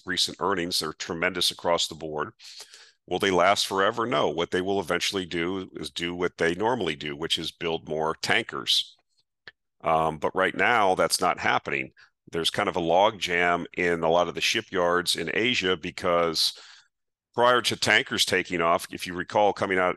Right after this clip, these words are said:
during the pandemic and coming out of the pandemic, there was a tremendous shortage of container ships, and supernormal profits were being enjoyed in container ships. So guess what the container ship companies do? They ordered a bunch, a whole bunch of new container ships.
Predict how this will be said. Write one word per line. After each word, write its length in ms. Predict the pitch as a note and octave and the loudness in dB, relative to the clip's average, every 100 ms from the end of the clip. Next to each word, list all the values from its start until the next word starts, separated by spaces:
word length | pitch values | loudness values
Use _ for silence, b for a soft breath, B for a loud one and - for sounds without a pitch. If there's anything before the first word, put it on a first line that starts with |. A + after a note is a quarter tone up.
| - E2 | -6 -4
during 220 | G2 G2+ | 0 2
the 100 | F#2+ | 0
pandemic 560 | - F#2+ F2+ F#2 F2+ F2+ | 0 0 2 0 -2 -6
and 100 | D2+ | -6
coming 260 | F#2+ F2 | -4 0
out 140 | F#2 B2+ | 0 0
of 40 | |
the 60 | F#2+ | -4
pandemic, 600 | F#2 E2+ D#2+ E2 E2+ D#2+ - | 0 -2 0 -2 0 -4 -10
there 180 | - F2 | -4 -2
was 140 | E2+ | -2
a 40 | - | -4
tremendous 540 | - F#2+ F2+ G2+ G2 | -4 -4 -2 0 0
shortage 400 | - G#2 F2+ E2 | 0 0 -2 -4
of 120 | - | -4
container 540 | - E2 - G#2+ A2 F2+ | -6 -6 -4 -2 0 0
ships, 600 | - - - - - - - _ _ _ - | -2 -2 -4 -2 -2 -6 -20 _ _ _ -8
and 300 | - E2+ E2 | -4 -2 0
supernormal 680 | - B2+ - A2 G2 G2 F#2 | 2 0 -2 -2 0 0 -2
profits 480 | - G2 F#2+ F#2 - | 2 4 4 0 -6
were 80 | |
being 200 | D#2+ F2 | -4 -2
enjoyed 400 | E2 E2 F2 E2+ | -2 -4 -2 -2
in 100 | E2 | -2
container 460 | D#2+ E2+ - A2 F2 | -4 -6 -2 0 0
ships. 260 | - C2+ - | -4 -2 -2
So 120 | D#2+ C2+ | -4 -2
guess 300 | G2+ G2+ - | 0 2 0
what 160 | G#2 - | -2 -6
the 60 | |
container 420 | - F2+ G2+ G2+ | -10 -6 -4 -2
ship 240 | F2+ - - | -2 -6 -6
companies 400 | D#2 C#2 B1 - | -8 -8 -6 -8
do? 160 | - - - B B B - | -8 -14 -18 B B B -6
They 120 | E2 | -4
ordered 340 | - F#2+ G2 D#2 | 0 0 0 -4
a 40 | C#2 C2+ - | -14 -20 0
bunch, 500 | A2 A2 G#2+ - - F#2 | 2 2 2 0 0 -4
a 60 | |
whole 320 | F#2 A2+ A#2 | 0 2 2
bunch 520 | F#2+ F2+ G2+ F2 - - | 0 2 2 2 0 -2
of 480 | - D#2+ E2 D#2+ - | 0 2 2 0 -4
new 160 | D#2+ E2 | -10 -8
container 460 | - F2 A#2 A2 | -8 -2 0 2
ships. 420 | D#2+ - - - | 0 -2 0 -2